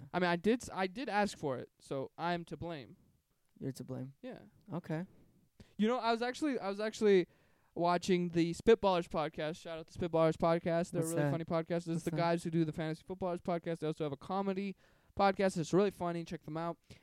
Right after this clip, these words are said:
Speaker 1: And they were saying, um, uh, they were saying, if you, there, w-, there was a scenario where, like, there's a, there's a local wizard,
Speaker 2: Okay.
Speaker 1: and the
Speaker 2: All
Speaker 1: local
Speaker 2: right.
Speaker 1: wizard can give you one wish.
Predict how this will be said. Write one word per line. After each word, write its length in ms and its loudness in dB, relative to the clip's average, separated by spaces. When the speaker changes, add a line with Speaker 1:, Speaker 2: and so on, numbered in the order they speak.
Speaker 1:
And 180 -2
they 80 4
were 140 2
saying, 480 -2
um, 500 0
uh, 460 2
they 100 6
were 80 8
saying, 180 -2
if 240 4
you, 400 6
there, 120 4
w-, 180 8
there 140 4
was 160 4
a 60 -2
scenario 680 2
where, 240 0
like, 240 -4
there's 220 2
a, 80 2
there's 380 6
a 60 0
local 340 8
wizard, 400 0
Speaker 2:
Okay. 160 -18
Speaker 1:
and 200 -6
the 60 4
Speaker 2:
All 60 6
Speaker 1:
local 200 8
Speaker 2:
right. 60 6
Speaker 1:
wizard 260 2
can 160 -10
give 140 -6
you 100 0
one 240 -2
wish. 360 -12